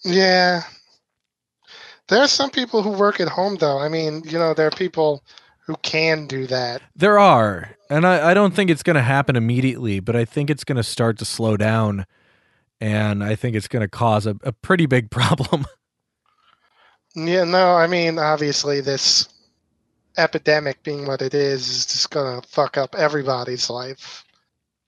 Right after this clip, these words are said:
Speaker 2: Yeah. Well, I, I have a lot of friends that work in bars that have now been out of work for a week. And, like,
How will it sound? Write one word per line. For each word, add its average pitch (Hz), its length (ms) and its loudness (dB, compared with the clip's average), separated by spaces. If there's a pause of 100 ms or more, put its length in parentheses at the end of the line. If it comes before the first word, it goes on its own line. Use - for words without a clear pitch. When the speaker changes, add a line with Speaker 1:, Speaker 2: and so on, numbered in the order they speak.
(640)
Speaker 2:
Yeah. 107 300 -2 (520)
Well, 185 180 6
I, 175 160 6
I 165 140 2
have 226 100 2
a 214 60 0
lot 180 200 6
of 147 60 0
friends 151 460 0
that 131 120 0
work 131 220 2
in 117 120 0
bars 117 580 2 (140)
that 110 220 -2
have 110 160 -6
now 110 200 -2
been 107 120 0
out 107 140 0
of 98 100 -6
work 104 280 -2
for - 160 -8
a 98 80 -2
week. 95 440 -6 (580)
And, 120 120 -4
like, 113 380 0